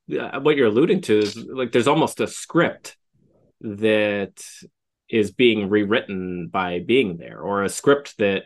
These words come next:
may be challenging, where, okay, now you're in this culture where that's not the norm or the, the script that maybe people from the Netherlands may have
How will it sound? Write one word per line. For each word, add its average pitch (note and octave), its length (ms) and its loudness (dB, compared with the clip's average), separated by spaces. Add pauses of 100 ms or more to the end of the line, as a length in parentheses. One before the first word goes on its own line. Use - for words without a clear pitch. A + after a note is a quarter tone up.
may G#2 320 -2
be G2+ 260 -4
challenging, G2+ 840 -8 (340)
where, G#2 720 2 (500)
okay, G#2+ 280 -2
now G#2 160 -2
you're A2 240 -2
in G#2 120 -6
this G2 220 -8
culture A2+ 340 -4
where F#2+ 540 -4 (800)
that's - 380 -2
not G#2 420 0 (100)
the G#2 200 -4
norm F#2+ 580 -4
or F#2 140 -6
the, F2+ 340 -4
the F#2 80 -8
script - 600 -2
that G2 260 0
maybe F#2+ 760 -4 (280)
people G#2 280 -2
from B2+ 240 0
the A2 80 0
Netherlands F2 640 -6
may F2+ 320 -4
have F2+ 500 -8